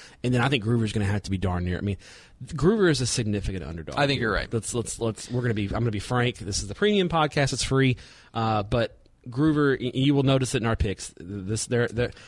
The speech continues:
Speaker 1: Mart is the team to beat here. They, they've just got too much. They're experienced. They've been on this stage before.
Speaker 2: Mm-hmm.
Speaker 1: They've got the speed, and they've got the best, probably two or three players on the field. And a guy, you know, a defensive end that no one talks about, uh, is Elijah Green.
Speaker 2: Yeah.
Speaker 1: That guy is a game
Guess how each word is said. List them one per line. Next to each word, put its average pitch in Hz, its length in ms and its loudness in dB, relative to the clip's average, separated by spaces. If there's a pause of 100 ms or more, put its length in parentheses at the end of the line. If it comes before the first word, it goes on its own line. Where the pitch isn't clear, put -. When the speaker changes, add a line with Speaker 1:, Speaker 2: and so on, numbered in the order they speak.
(120)
Speaker 1:
Mart 131 260 4
is 123 140 -2
the 113 80 -4
team 107 220 0
to 95 60 0
beat 85 200 -2
here. 87 160 -4
They, 101 100 0
they've 104 220 -4
just 110 180 -2
got - 200 -2
too 151 100 0
much. 151 180 0 (240)
They're 120 140 0
experienced. 170 640 0
They've 98 180 -2
been 123 140 0
on 135 60 -2
this 151 120 -2
stage 156 320 -2
before. 151 440 0
Speaker 2:
Mm-hmm. 120 340 0
Speaker 1:
They've 107 160 -2
got 107 240 -2
the 98 60 -8
speed, 135 420 0
and 117 60 0
they've 104 100 -4
got 117 160 -4
the 107 60 -8
best, 113 360 0
probably 110 240 -2
two 117 240 -2
or 104 60 -2
three 107 160 -2
players 98 360 -2
on 95 60 -4
the 92 80 -4
field. 95 380 -4 (400)
And 107 360 -2
a 127 80 -4
guy, 151 280 2
you 131 80 2
know, 127 60 2
a 120 40 2
defensive 139 400 0
end 131 140 2
that 104 40 0
no 110 100 0
one 110 120 0
talks 117 240 0
about, 104 300 0
uh, 101 40 -2 (100)
is 104 120 -2
Elijah 110 380 0
Green. 92 460 -4
Speaker 2:
Yeah. 151 360 0
Speaker 1:
That 156 160 2
guy 131 220 4
is 113 160 0
a 104 80 0
game 113 560 0